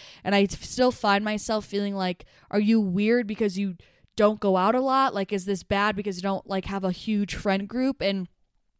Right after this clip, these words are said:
just the older I get, the more I realize that there isn't one way to live life. And I think that quanti-,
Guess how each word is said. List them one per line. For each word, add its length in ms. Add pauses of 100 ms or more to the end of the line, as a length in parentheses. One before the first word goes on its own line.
(200)
just 240
the 80
older 260
I 120
get, 240
the 80
more 160
I 60
realize 520
that 300 (1080)
there 160
isn't 320
one 240
way 440
to 100
live 260
life. 320
And 80
I 100
think 280
that 180 (260)
quanti-, 480